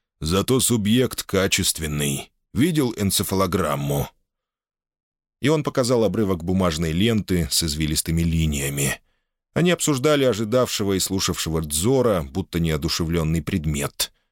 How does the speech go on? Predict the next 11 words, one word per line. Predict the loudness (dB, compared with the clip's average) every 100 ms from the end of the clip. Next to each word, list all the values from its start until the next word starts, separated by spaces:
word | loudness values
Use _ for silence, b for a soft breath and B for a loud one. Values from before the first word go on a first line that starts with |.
| _
Они | -2 2
научили | 2 2 2 2
его | 4 2
повиновению. | 2 0 2 2 2 2 0 -4 -6 -10 _ _ _ _
Думали, | 0 2 4 2
что | 2 2 2
укротили | 2 0 2 2 4
его | 4 4
раз | 2 0 -2
и |
навсегда. | -2 -2 -2 -2 -2 -2 -6